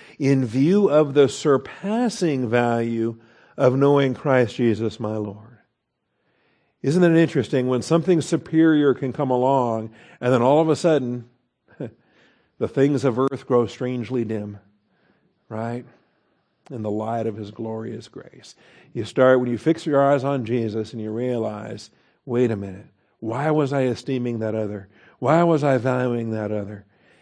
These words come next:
And it just gives you that perspective. The more you grow in the Word of God, the more you grow in, in, uh, in the faith, then you start to, uh, make those value ju-, judgments accordingly.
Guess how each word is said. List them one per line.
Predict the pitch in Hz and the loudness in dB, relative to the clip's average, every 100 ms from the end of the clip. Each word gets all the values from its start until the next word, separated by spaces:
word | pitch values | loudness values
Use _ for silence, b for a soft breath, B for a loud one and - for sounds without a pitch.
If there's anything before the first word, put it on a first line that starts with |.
| b 135 | b -4
And | 127 | 0
it | 117 | 2
just | 143 139 - B B 120 | 2 2 -2 B B 4
gives | 160 170 165 | 10 10 8
you | 156 | 4
that | 156 143 | 2 0
perspective. | 151 - 147 135 131 113 | -2 0 4 4 4 0
The | 120 | 0
more | 131 151 | 2 2
you | 143 | 2
grow | 117 139 139 | 2 2 2
in | 135 | 2
the | |
Word | 131 131 | 2 2
of | 117 | 2
God, | 135 127 123 | 4 4 4
the | 117 | 2
more | 127 147 | 0 2
you | 139 | 0
grow | 123 123 127 123 | 0 2 2 2
in, | 123 117 B B - | -2 -6 B B -6
in, | 131 123 120 123 | -2 0 0 -2
uh, | 120 | -2
in | 127 120 | -2 -2
the | 113 | -2
faith, | - 123 123 123 _ b b b b | 0 2 2 -2 _ b b b b
then | 131 127 | -4 -2
you | 123 113 | -2 -2
start | 135 131 131 | 2 2 2
to, | - 131 123 117 | -2 -2 -2 -2
uh, | 120 113 117 127 131 135 | -2 -2 -6 -8 -16 -10
make | 127 139 151 127 | 0 2 2 0
those | 131 131 123 | 2 2 0
value | 110 123 131 143 131 | -4 -2 -2 0 -2
ju-, | 107 117 113 107 117 | -4 -6 -6 -8 -10
judgments | - 117 98 107 113 - - _ _ _ _ | -2 0 0 -4 -6 -8 -20 _ _ _ _
accordingly. | 143 - 147 135 117 104 98 | -8 0 2 2 0 -4 -10